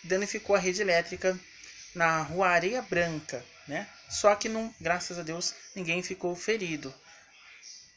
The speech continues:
A concessionária de energia orienta ainda que em casos como esse,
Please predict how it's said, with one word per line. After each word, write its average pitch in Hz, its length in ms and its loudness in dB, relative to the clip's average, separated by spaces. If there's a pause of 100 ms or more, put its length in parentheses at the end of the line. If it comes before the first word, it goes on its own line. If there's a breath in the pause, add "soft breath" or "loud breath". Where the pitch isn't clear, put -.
(220)
A 185 100 6
concessionária 185 680 2
de 160 100 -4
energia 165 680 2
orienta 180 500 0
ainda 175 240 0
que 190 140 -4
em 202 80 -8
casos 190 420 2
como 156 240 -4
esse, 185 340 0